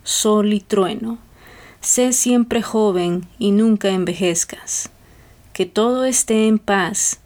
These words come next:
que el pueblo se multiplique y que la comida sea abundante. Que todos los demás siempre aumente.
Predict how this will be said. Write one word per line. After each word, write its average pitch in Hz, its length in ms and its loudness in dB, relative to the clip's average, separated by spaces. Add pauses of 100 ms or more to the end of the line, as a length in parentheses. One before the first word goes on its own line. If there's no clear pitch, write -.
(400)
que 185 140 -2
el 170 120 -2
pueblo 226 420 0
se 240 120 -2
multiplique 214 920 -2 (500)
y 233 140 0
que 247 160 -2
la 262 160 -2
comida 196 680 0
sea 190 400 0
abundante. 175 840 -2 (580)
Que 185 100 -4
todos 254 480 0
los 262 220 -4
demás 208 600 0 (300)
siempre 214 540 2
aumente. 180 640 -4